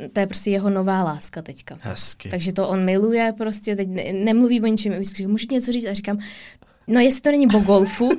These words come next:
Speaker 1: <laughs> tak mi to můžeš říct." Prostě od té doby, co přijel, což už je doma od čtvrtka, takže nějakých pět, šest, sedm dní, pět,
Speaker 2: Mhm.
Speaker 1: šest dní, tak m-, u nás doma se mluví jenom o golfu. Jenom. Takže ano,
Speaker 2: Aj,
Speaker 1: eh,
Speaker 2: aj, aj.
Speaker 1: myslím si, že k tomu tématu budu mít co říct za chvíli.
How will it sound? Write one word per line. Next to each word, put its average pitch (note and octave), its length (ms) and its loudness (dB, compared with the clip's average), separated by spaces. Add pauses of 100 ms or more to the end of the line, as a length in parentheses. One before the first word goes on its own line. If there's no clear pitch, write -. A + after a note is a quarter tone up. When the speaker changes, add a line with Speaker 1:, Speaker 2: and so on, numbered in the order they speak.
Speaker 1:
<laughs> - 160 -10
tak C#4+ 140 4
mi F4 140 8
to D#4+ 140 8
můžeš C#4+ 500 4
říct." A3 180 -2
Prostě - 260 -6
od C4 180 -4
té D#4+ 160 -4
doby, A#3 180 2
co A#3+ 140 0
přijel, F3 280 0
což F#3 240 -6
už G3 140 -4
je F3+ 60 -4
doma F#3 280 -2
od E3 120 -8
čtvrtka, E3+ 540 -6
takže F3 260 -8
nějakých E3 320 -8
pět, F#3+ 200 -6
šest, G#3 320 -6
sedm F#3+ 280 -4
dní, D#3+ 280 -8
pět, - 200 -2
Speaker 2:
Mhm. G3 100 0
Speaker 1:
šest F#3 160 -4
dní, D#3+ 260 -10 (600)
tak F#3 200 -6
m-, F#3 160 -2
u G3+ 60 0
nás G3+ 200 2
doma G3 200 0
se F#3+ 140 -2
mluví F3+ 360 -2
jenom G#3 320 0
o F#3 60 -6
golfu. D#3+ 460 -8 (140)
Jenom. E3 260 -4 (920)
Takže G3 560 0
ano, F#3 340 -2 (120)
Speaker 2:
Aj, C#3+ 180 0
Speaker 1:
eh, F#3+ 160 6
Speaker 2:
aj, G#3 140 6
aj. G3+ 120 4
Speaker 1:
myslím G#3 340 2
si, A#3 180 6
že A3+ 160 4
k G#3+ 80 -10
tomu A3 260 4
tématu G#3 440 6
budu G#3 200 6
mít A3 320 6
co - 200 6
říct B3 340 6
za A#3 160 2
chvíli. A3 500 0